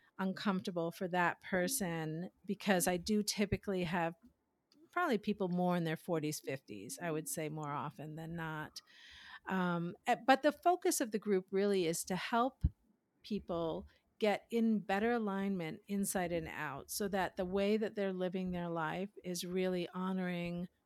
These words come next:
who they are at the core, taking into consideration what is true for them, their energy levels. Often people are, um, many of the people in my groups tend to be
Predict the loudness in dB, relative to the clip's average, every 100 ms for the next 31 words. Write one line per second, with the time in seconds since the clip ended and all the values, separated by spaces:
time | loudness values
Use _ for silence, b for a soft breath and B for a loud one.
0 | _ _ _ -2 2 4 4 4 4 2
1 | -4 -6 -4 -2 0 0 -2 -4 -12 _
2 | _ _ _ -2 0 0 0 0 0 0
3 | 0 0 2 4 4 2 0 -2 2 2
4 | 4 2 0 -6 -4 4 4 4 0 0
5 | 2 2 2 0 -2 0 0 0 0 0
6 | 2 2 2 2 4 2 2 2 2 0
7 | 0 -4 -8 -20 -20 -20 _ _ _ -20
8 | -18 -18 -18 -6 0 4 4 4 2 2
9 | 0 -2 0 2 2 -2 -2 -2 0 0
10 | -2 -4 -8 -6 -4 -4 -6 -8 -12 2
11 | 4 4 2 0 -2 -2 -4 -4 -6 -6
12 | -4 -4 -4 -6 -8 -4 -2 -2 -4 -2
13 | 0 2 2 -2 -2 0 2 0